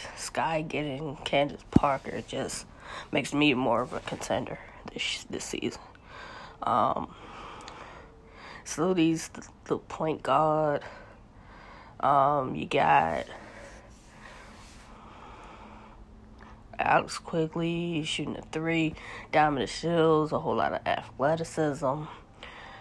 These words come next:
Uh, Stephanie Dolson banging in the post. Like, their starting five is something to really watch out for. Um, my number two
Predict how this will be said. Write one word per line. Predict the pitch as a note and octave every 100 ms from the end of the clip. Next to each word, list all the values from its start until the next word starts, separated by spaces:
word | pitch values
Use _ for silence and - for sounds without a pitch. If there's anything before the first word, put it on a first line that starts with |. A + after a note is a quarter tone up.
| - -
Uh, | - A2+
Stephanie | - D3+ - -
Dolson | A#2+ D#3 E3 C3
banging | B2+ A#2+ G2+
in | F#2+
the | D2+
post. | - - F3+ F3 D#3 - - - - - - - - - - - - - - - - - - - - - - - - -
Like, | B2 B2+ C3 A2+ - - - -
their | - D#3 G#3
starting | - C3 C3+ F#2+
five | - B2 C#3+ - - - -
is | -
something | - - C3 -
to | C3+ D3 C#3+ - -
really | - D#3+ C3+ D#3 D3 D3+ - - - -
watch | - C3 B2+ B2
out | C3 -
for. | - C#2 - - - - - - - - - - - -
Um, | E3 E3+ D#3+ C#3+ D3 - -
my | C3 A#2
number | D3+ G3 F#3 -
two | - - G3 G#3+ G#3+ G#3 G3+